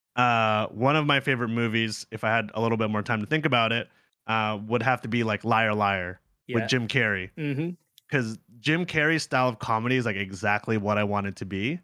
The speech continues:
Speaker 2: Yeah.
Speaker 1: And I remember when I was young, I was, um, on this career website, and I was, like, searching up how much do comedians make. And they're like, "Anywhere between one dollar and a million." I'm like, "This doesn't help me at all."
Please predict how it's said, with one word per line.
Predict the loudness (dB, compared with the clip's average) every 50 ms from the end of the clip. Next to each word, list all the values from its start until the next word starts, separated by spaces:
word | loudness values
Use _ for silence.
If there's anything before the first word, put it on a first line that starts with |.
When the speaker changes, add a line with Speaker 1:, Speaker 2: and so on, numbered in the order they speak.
| _ _ _
Speaker 2:
Yeah. | -6 -2 -2 -2 -2 -4 _ -4
Speaker 1:
And | 0 2
I | 2
remember | 2 2 2 2 2 2 2
when | 2 2 2
I | 2
was | 2 0 0 0
young, | 0 2 2 2 2
I | 2 2
was, | 2 0 0 0
um, | 0 0 0 0 -2 -4 -8 -10 _ _ _ _ _
on | 0 2 2 2 2 2 0 0 0 -2 -4 -6 _
this | -4 -4 -4 -4
career | _ -4 -2 0 0 2 2 2
website, | 2 2 0 0 0 -2 -2 -2 -2 -4 -8 _ _ _ _ _ _ _ _ _
and | 0 0
I | 0
was, | 2 0
like, | -2 -2 0
searching | 0 0 0 2 0 0
up | 0 0
how | 0 0 0
much | 0 0 -4 0
do | -2 -2 -2 -2 -6 _ _ _ _
comedians | -4 -2 0 2 2 2 2 2 0 0 -2 -4
make. | -6 -6 -6 -8 -12 -16 _ _ _ _ -20 -20 -20 -20 -20 -20 _ -4
And | 0 2
they're | 4 4
like, | 4 4 4 4 2 0 -6 _
"Anywhere | -2 0 2 2 2 2
between | 0 -2 -2 0 0 2 2 2
one | 2 2 2 2 4
dollar | 2 4 4 2 2 2
and | 2 2
a | 4
million." | 4 2 2 4 2 2 0 0 -4 -4
I'm | -2 0
like, | 2 2 0 -2 -6 _ _ _ _ _ _ _ _ _ _ _
"This | -4 0
doesn't | 0 2 2 2
help | 2 2 0 2
me | 2 2
at | 4 4
all." | 4 4 4 4 4 4 4 2